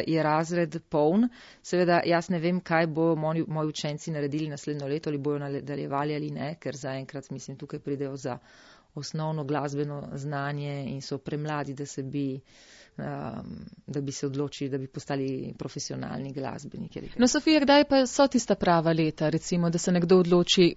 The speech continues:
Speaker 2: harf se bom posvetil? Kdaj nismo premladi, kdaj ne prestari?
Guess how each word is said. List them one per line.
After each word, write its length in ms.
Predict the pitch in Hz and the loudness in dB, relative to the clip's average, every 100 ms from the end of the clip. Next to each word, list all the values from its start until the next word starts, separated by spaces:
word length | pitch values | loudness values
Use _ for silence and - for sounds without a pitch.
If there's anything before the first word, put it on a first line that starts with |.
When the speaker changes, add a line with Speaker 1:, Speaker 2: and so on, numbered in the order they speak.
| - | 0
Speaker 2:
harf 300 | - 185 - | 6 6 6
se 140 | - | 0
bom 140 | 165 165 | 2 0
posvetil? 540 | 151 - 139 - 147 - | -2 -2 -2 0 -2 2
Kdaj 340 | 180 196 208 220 | 6 10 12 12
nismo 300 | 240 - 190 | 12 10 4
premladi, 520 | 190 175 165 170 170 | 6 6 6 6 6
kdaj 220 | 165 160 | 6 6
ne 120 | 156 | 4
prestari? 540 | - 151 - 131 127 | 0 -4 -4 -4 -6